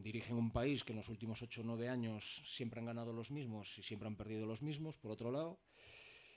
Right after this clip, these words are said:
eh, y esa mezcla de, de circunstancias yo creo que ha llevado a que mucha gente, no toda, no vamos a generalizar, pero que sí mucha gente, mm, pase de esta, de la política y lo único que lo quiera a veces es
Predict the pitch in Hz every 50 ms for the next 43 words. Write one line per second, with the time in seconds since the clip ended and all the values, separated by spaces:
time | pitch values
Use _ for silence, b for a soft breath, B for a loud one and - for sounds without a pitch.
0 | B B B - 107 107 101 101 98 98 - 127 113 104 104 101 98 101 101 98
1 | 101 101 - 110 117 123 135 127 - - - 120 120 120 113 117 113 110 110 113
2 | 104 - 110 107 - 107 107 - - - 131 131 120 131 131 120 123 123 110 120
3 | 117 117 113 123 113 113 110 110 113 117 123 113 117 110 101 104 113 123 135 135
4 | - - 117 - - 123 113 104 90 104 101 98 92 107 101 98 98 98 95 95
5 | 95 98 98 - 101 - 101 101 92 95 95 95 - - 110 113 - - _ _
6 | _ _ _ - 123 120 120 131 151 156 127 - 135 120 104 - 123 123 113 -
7 | 123 120 117 113 107 110 110 101 104 101 95 82 78 53 - - 69 - - 60
8 | - - - - - - 127 - - 127 117 123 117 - - 120 120 110 117 117
9 | 117 110 113 117 131 131 123 131 117 139 127 117 117 120 120 120 117 104 117 110
10 | 104 - - 117 113 113 107 113 110 92 - 120 123 - - 120 110 - - 110
11 | - - -